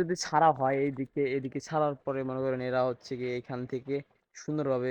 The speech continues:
ওর মা বাবা খুঁজে পাবে, কারণ এরা, ওরা জঙ্গলে থাকতে পছন্দ করে,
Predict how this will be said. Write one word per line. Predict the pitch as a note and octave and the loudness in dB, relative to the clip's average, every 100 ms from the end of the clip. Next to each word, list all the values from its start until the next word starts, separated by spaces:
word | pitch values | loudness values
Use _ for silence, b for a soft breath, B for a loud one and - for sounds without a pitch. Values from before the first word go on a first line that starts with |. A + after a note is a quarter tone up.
| B2 | 0
ওর | B2 | 0
মা | B2 | 0
বাবা | B2 B2 A#2+ | 0 0 -4
খুঁজে | - C#3 C3+ | -4 0 2
পাবে, | B2 A#2+ | 0 -2
কারণ | B2 A#2 A#2 | -2 -2 -4
এরা, | A#2+ - | -4 -2
ওরা | B2+ B2+ | -2 -2
জঙ্গলে | C3 C#3+ D3 D3+ | -4 -2 -4 -6
থাকতে | - B2+ | -8 -8
পছন্দ | C#3 D3+ C#3 | -6 -6 -4
করে, | C3 | -4